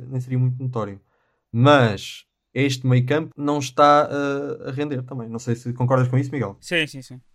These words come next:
Speaker 2: O meio campo nota-se que, que não tá, não tá muito bem, não tá, não sei, há, sei lá, o Tarapto faz um bom jogo, mas depois no outro se calhar não joga tão bem, depois também por, eh, rotatividade já não joga, joga outro, também não tá,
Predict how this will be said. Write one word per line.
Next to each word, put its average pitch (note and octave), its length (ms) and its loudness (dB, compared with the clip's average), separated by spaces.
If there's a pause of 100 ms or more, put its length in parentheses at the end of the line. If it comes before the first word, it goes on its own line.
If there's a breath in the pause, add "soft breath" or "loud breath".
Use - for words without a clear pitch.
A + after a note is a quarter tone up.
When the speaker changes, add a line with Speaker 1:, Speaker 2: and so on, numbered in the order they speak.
(200)
Speaker 2:
O B2 40 -16
meio A#2 140 -16
campo A2+ 260 -14
nota-se A#2 420 -16
que, B2 100 -20 (400)
que - 60 -20
não B2 140 -8
tá, B2 240 0
não A#2+ 140 -8
tá B2 140 -4
muito B2 180 -14
bem, B2+ 180 -2
não A#2 160 -10
tá, A2 500 -14 (360)
não C#3 60 -20
sei, C#3 280 -6
há, A#2+ 180 -2 (380)
sei B2 100 -20
lá, A#2 200 -10
o A2 40 -16
Tarapto B2+ 360 -2
faz C3 180 -2
um C3+ 80 -8
bom C3+ 160 -6
jogo, D3 260 -4
mas C3+ 120 -8
depois C3+ 220 -10
no C3+ 120 -6
outro C3 160 -8
se - 40 -20
calhar C3 180 -2
não B2+ 360 -10 (640)
joga C3 200 -4
tão C3+ 140 -4
bem, D3 140 4
depois C3+ 220 -6
também C3 220 -10
por, B2 220 -12
eh, A#2 380 -16 (260)
rotatividade B2+ 600 -6
já B2 100 0
não B2+ 120 -6
joga, C3+ 280 -2
joga A#2+ 200 -8
outro, B2 220 -10
também B2+ 220 -10
não A#2+ 100 -14
tá, A2+ 360 -16